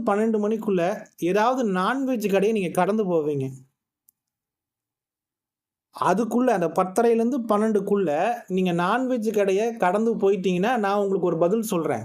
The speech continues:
நீங்க கேட்டதுக்கு. அப்படி இல்லைன்னா நேரடியா நம்ம ஐயாட்ட கேட்போம்.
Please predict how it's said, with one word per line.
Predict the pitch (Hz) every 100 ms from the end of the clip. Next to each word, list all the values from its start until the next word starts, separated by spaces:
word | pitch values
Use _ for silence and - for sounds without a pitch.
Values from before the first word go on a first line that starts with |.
| 160
நீங்க | 156 143
கேட்டதுக்கு. | 180 175 156 131 117 _ _ _ _ _ -
அப்படி | 180 180 247 226
இல்லைன்னா | 202 165 170 208 _ _ _ _ -
நேரடியா | 170 226 233 262
நம்ம | 247 196
ஐயாட்ட | 190 196 185
கேட்போம். | 165 160 - -